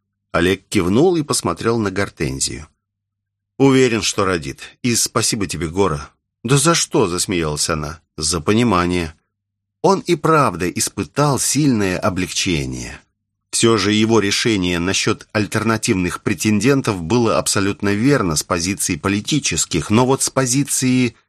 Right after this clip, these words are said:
его сложившихся отношений с друзьями и соратниками выглядело откровенно некрасивым. «Да мы тебя давно уже поняли, Олег.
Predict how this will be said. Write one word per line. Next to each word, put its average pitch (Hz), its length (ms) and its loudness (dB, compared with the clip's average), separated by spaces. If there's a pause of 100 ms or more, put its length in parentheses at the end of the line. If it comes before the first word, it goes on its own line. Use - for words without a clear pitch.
(120)
его 131 380 2
сложившихся 120 840 0
отношений 117 800 0
с 92 80 -2
друзьями 113 640 2
и 104 160 -2
соратниками 98 760 0
выглядело 87 680 0
откровенно 80 920 -2 (480)
некрасивым. - 800 0 (540)
«Да 123 240 2
мы 127 160 4
тебя 123 280 0
давно 117 380 2
уже 156 180 2
поняли, 82 580 -2
Олег. 98 440 -4